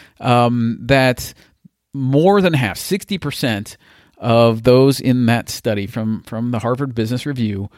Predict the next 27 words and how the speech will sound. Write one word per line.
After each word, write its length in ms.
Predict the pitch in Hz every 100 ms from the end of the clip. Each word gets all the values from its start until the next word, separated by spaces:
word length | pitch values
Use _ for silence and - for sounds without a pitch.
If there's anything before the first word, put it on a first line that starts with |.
| _ _ _ _ _
were 520 | - 120 123 120 117 113 _
connected 600 | - 131 127 143 - 170
to 100 | 156
their 120 | 156 156
phone 320 | 120 107 107
thirteen 800 | - 147 - - 143 131 117 117 - _ _ _ -
plus 540 | - 151 139 139 - -
hours 560 | - 117 110 104 98 - _
a 120 | - 107
day 340 | 104 76 - _
and 140 | - 110
up 140 | -
to 160 | - 165
eighteen 280 | 151 143 127
and 140 | 110
a 20 | 107
half. 220 | 98 -
How, 220 | - 165 139
how 100 | 160
can 140 | 160
you 80 | 151
even 200 | 127 110
function 640 | - 135 123 110 98 98 - 117
doing 320 | 107 127 113
that? 320 | 98 90 85 -
But 80 |
somehow 480 | - 143 113 104 95